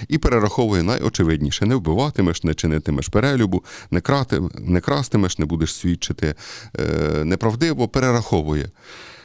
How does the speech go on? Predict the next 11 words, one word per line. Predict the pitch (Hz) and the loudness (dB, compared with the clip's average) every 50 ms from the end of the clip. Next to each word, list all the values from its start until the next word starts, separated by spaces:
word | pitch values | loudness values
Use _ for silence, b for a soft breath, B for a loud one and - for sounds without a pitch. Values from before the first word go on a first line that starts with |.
| B B B B | B B B B
І | - 127 | 2 2
тут | 123 - 175 170 - | 2 2 0 0 2
цей | 208 156 | 0 0
хлопець | 127 - 131 147 143 139 - 139 131 - - _ _ _ _ _ - | 0 2 0 0 0 2 0 -2 -2 -2 -12 _ _ _ _ _ -14
втретє | - - - - 135 123 127 131 123 110 - - 92 78 | -12 -12 -4 0 2 4 4 4 4 2 2 2 0 0
вже, | 73 73 71 71 67 69 - - | 0 -2 -6 -6 -6 -6 -10 -8
зверніть, | - 82 92 104 101 98 92 87 | -6 0 0 2 4 4 4 2
будь | 80 82 78 | 2 0 2
ласка, | 80 80 80 - - 85 | 2 2 0 0 -2 -2
увагу, | 80 80 87 113 143 151 123 101 90 80 - - - | 0 0 2 2 2 2 2 0 0 0 -2 -6 -8
закопується, | - 101 127 120 - - - - - 101 92 87 87 90 - - 123 143 139 | -2 -2 -2 -2 2 2 0 2 4 4 4 4 4 2 0 -4 -6 -6 -8